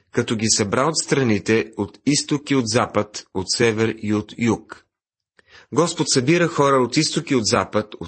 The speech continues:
север и юг. Кои са те? Бог говори за Израел. Едни се скитат по пустинята, по осамотен път, без да намират населен град, гладни и жадни,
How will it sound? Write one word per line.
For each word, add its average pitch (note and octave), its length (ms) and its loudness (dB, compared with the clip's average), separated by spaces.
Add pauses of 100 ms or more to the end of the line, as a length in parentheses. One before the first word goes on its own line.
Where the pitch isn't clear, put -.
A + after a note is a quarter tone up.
север G#2+ 380 0
и G#2+ 140 -2
юг. - 400 -4 (1040)
Кои F#3+ 160 2
са D#3+ 180 2
те? - 220 -4 (1040)
Бог F#3+ 120 2
говори B2 360 2
за A2+ 120 2
Израел. G2 520 0 (920)
Едни C#3+ 280 2
се D3+ 140 0
скитат C3 420 0
по G2+ 140 -4
пустинята, C#3 680 0 (320)
по A2 280 2
осамотен G#2+ 680 0
път, - 360 -2
без B2 300 0
да C#3 80 0
намират A#2 460 2
населен G#2+ 520 0
град, G#2+ 480 -2 (340)
гладни B2+ 420 0
и C3 60 0
жадни, G#2 540 0